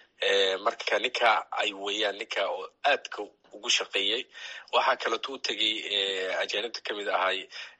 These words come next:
Bilal Sudani oo asagana Al-Shabaab ahaa. Ee, Bilal Sudani asagana waa markii dambeeta Maraykanka ayaa duqeyn ku dishay.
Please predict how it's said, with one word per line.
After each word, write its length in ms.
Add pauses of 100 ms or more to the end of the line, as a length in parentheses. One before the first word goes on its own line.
Bilal 240
Sudani 480
oo 160
asagana 440
Al-Shabaab 400
ahaa. 280 (640)
Ee, 720 (100)
Bilal 220
Sudani 540
asagana 380
waa 120
markii 420 (340)
dambeeta 360
Maraykanka 480
ayaa 200
duqeyn 320
ku 120
dishay. 320